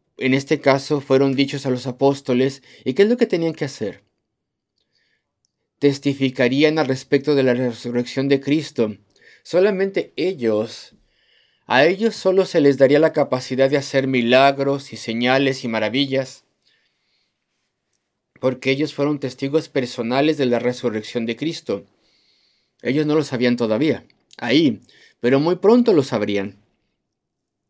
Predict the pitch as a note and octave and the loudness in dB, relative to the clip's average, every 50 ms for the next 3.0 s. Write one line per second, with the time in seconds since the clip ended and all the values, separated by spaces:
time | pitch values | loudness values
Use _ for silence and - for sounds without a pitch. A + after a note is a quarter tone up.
0 | _ _ _ _ _ _ _ _ _ _ _ _ _ _ _ _ _ _ _ _ | _ _ _ _ _ _ _ _ _ _ _ _ _ _ _ _ _ _ _ _
1 | _ _ _ _ _ _ _ _ _ _ _ _ _ _ _ _ _ _ _ _ | _ _ _ _ _ _ _ _ _ _ _ _ _ _ _ _ _ _ _ _
2 | _ _ _ _ _ _ - A2+ B2 B2 C3+ D3 D3+ D#3 D3+ C#3+ - - - | _ _ _ _ _ _ -4 -2 0 6 8 10 10 10 8 4 -4 -14 -18